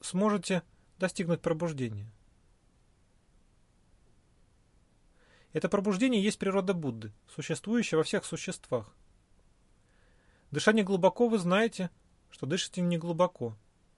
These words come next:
Делая глубокие вдохи, вы знаете, что дышите глубоко. Осознавайте каждый вдох. Внимательное наблюдение за дыханием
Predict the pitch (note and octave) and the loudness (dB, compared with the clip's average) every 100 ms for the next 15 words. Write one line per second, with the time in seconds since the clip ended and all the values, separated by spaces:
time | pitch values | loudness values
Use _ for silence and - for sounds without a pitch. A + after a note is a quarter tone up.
0 | _ _ _ _ _ _ _ _ _ _ | _ _ _ _ _ _ _ _ _ _
1 | - D3+ G#3 F#3+ F#3+ G3+ B3+ - D3+ C#3+ | -4 2 4 4 2 4 2 2 -2 0
2 | G3 - C#3 _ _ _ _ - C#3+ C3+ | -4 -4 -10 _ _ _ _ -4 0 6
3 | F3+ G3+ E3 C#3+ D3 - E3+ D#3+ E3+ D#3+ | 6 4 0 -2 0 0 -4 -2 0 2
4 | F3+ D3 A#2 G#2 _ _ _ _ _ _ | 0 0 -4 -6 _ _ _ _ _ _
5 | _ _ _ _ _ _ - - E3+ A3 | _ _ _ _ _ _ -8 -4 0 6
6 | B3+ A#3 - C3 C3+ C3 E3 G3 - _ | 6 6 4 4 4 0 0 -2 -6 _
7 | _ _ _ _ - C3+ F3+ C4 A#3 F#3+ | _ _ _ _ -6 0 6 6 6 4
8 | F3 E3 F3+ G#3+ A3+ D#3 D#3 D#3 G#3+ G#3+ | 4 2 2 2 2 2 2 2 4 4
9 | G3 | 2